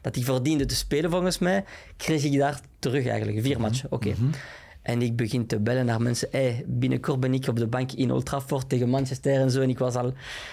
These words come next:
Speaker 1: echt, eh, opgewonden. En, eh, ze verliezen tegen Real Soc-, tegen Real Sociedad,
Speaker 2: Mhm.
Speaker 1: de dag erna, niet met vijf nul, met twee één maar. Dus het was geen schaamte.
Speaker 2: Mhm.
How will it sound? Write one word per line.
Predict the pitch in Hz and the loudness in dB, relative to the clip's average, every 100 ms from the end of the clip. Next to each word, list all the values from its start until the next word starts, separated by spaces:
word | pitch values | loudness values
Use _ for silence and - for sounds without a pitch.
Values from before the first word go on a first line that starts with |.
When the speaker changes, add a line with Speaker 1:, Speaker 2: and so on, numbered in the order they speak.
| - - | -18 -6
Speaker 1:
echt, | - 135 - | -4 -4 0
eh, | 131 123 120 - | 2 2 2 0
opgewonden. | 139 131 151 175 175 202 - - - - - - - - - | -4 -2 0 2 0 -2 -10 -20 -20 -20 -20 -20 -16 -12 -6
En, | 123 127 | 0 0
eh, | 123 120 123 - - - | 2 2 0 -4 -12 -2
ze | 120 139 | 0 2
verliezen | 143 202 196 | 2 2 2
tegen | 170 135 | 2 0
Real | 135 | 0
Soc-, | 135 131 | -2 -4
tegen | - 131 | -2 0
Real | 131 160 | 2 0
Sociedad, | 135 135 110 107 151 - - | 0 -2 0 -2 -4 -8 -8
Speaker 2:
Mhm. | 98 101 | -2 0
Speaker 1:
de | 117 | 0
dag | 127 | 0
erna, | 131 120 120 147 170 - - - | 0 0 0 0 -4 -12 -18 -8
niet | - 170 180 | 0 0 2
met | 151 123 | 0 2
vijf | 143 135 | 0 0
nul, | 135 120 | 0 0
met | 131 131 | 0 -2
twee | 131 151 143 | 2 2 4
één | 127 | 2
maar. | 110 104 113 | 2 0 0
Dus | 127 | -2
het | - | -2
was | 123 | -2
geen | - 139 139 135 - | 0 0 0 -2 -10
schaamte. | - - 113 110 117 | -8 -4 -4 -4 -4
Speaker 2:
Mhm. | 101 90 | -4 -2